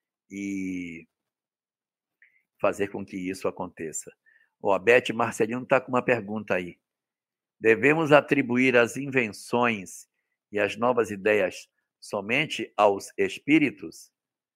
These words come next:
encarnados e desencarnados?" Veja como são as coisas. A gente não pode cair nessa armadilha lógica do tipo, "Ah, Castro Alves era muito inspirado, aquele homem, meu Deus.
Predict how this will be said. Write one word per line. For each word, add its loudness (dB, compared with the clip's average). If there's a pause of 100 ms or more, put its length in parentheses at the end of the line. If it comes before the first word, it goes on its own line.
(180)
encarnados 0
e -8
desencarnados?" -8 (880)
Veja 6
como -4
são 0
as -2
coisas. 0
A 4
gente -6
não -4
pode 2
cair 2 (480)
nessa 4
armadilha 2
lógica 4
do -12
tipo, -6 (600)
"Ah, 4
Castro -2
Alves 2
era 0
muito -10
inspirado, -6
aquele -10
homem, -12
meu -12
Deus. -16